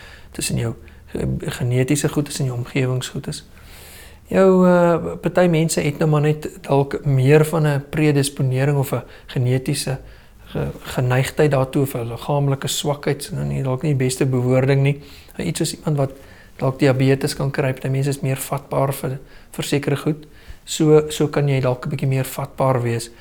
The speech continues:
vir 'n gemoedsskommeling of 'n gemoedstoestand, waar jy dit in, eh, in, in 'n oorerflikheid in 'n familie ook sal sien. Ouma en pa en dogter het dit almal. Eh,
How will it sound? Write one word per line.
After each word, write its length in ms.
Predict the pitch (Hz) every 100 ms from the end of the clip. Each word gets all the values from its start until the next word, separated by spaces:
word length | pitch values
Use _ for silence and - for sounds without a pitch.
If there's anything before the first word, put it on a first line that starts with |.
| - -
vir 160 | -
'n 120 | 123 -
gemoedsskommeling 1300 | 123 135 139 - - - - - - 139 131 123 120
of 120 | 120
'n 120 | - 127
gemoedstoestand, 680 | 131 131 - 139 - 156 160 - - - - -
waar 280 | 127 123 127
jy 100 | 135
dit 280 | 131 - - -
in, 220 | 135 127
eh, 540 | 127 - 95 - - 143
in, 120 | 151
in 120 | 147
'n 120 | 147
oorerflikheid 640 | 147 139 143 143 151 147 135
in 80 | 139
'n 40 |
familie 500 | 151 131 135 143 151
ook 160 | 139 -
sal 180 | 135
sien. 280 | 127 - 127 - - - -
Ouma 500 | 151 147 143 143 147
en 240 | - 151 151
pa 380 | 143 135 135 -
en 160 | 156 139
dogter 340 | 127 - 139
het 120 | 120
dit 180 | 127 120
almal. 380 | 147 127 120 - - - - - - - -
Eh, 140 | -